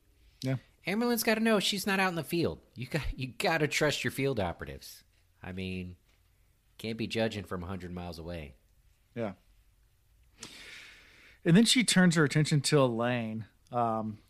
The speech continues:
Speaker 1: yeah, orders her to pull herself together. Um, the daughter Eridan's like, "Well, Ber-, Berlain was in Rand's chambers," and Moiraine's like, "You know this will hurt Egwene.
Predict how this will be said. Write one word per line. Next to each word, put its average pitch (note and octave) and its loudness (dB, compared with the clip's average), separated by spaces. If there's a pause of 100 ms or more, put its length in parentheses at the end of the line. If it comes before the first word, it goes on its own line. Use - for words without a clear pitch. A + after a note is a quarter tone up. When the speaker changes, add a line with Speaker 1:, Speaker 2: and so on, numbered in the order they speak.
Speaker 1:
yeah, A#2 -6
orders C#3+ 0
her C#3 -4
to C3 -4
pull C#3 0
herself - -2
together. C3 2 (140)
Um, A2 -6 (100)
the C3 -10
daughter B2 2
Eridan's A#2+ -4
like, A#2 -6
"Well, C3+ -4
Ber-, C3+ 0
Berlain C#3+ 4
was D3+ 6
in A#2 0
Rand's A2+ -4
chambers," B2 0
and A#2 -6
Moiraine's A2+ -4
like, A2+ -2 (480)
"You C#3+ 0
know G#3 6
this A#3 0
will C3 0
hurt C3 0
Egwene. A2 -4